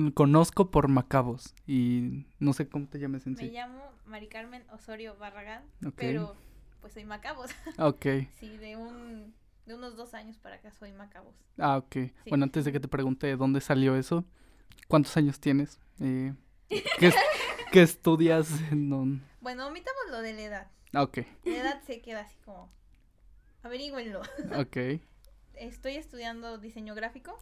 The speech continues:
Speaker 1: Ok.
Speaker 2: en la uap y
Speaker 1: ¿De aquí de Tehuacán?
Speaker 2: Sí,
Speaker 1: Ok.
Speaker 2: y antes estaba estudiando en la Escuela de la Vida.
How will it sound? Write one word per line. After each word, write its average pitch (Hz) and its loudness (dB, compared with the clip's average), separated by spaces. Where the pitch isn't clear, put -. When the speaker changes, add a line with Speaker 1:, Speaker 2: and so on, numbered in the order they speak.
Speaker 1:
Ok. - -12
Speaker 2:
en - -6
la 208 -8
uap 226 -14
y 247 -14
Speaker 1:
¿De 147 -6
aquí 131 -8
de 135 -8
Tehuacán? 135 -12
Speaker 2:
Sí, 208 -16
Speaker 1:
Ok. - -14
Speaker 2:
y 208 -8
antes 226 -12
estaba 214 -18
estudiando 202 -20
en 226 -14
la 220 -8
Escuela 247 -10
de 269 -10
la 233 -6
Vida. 302 -6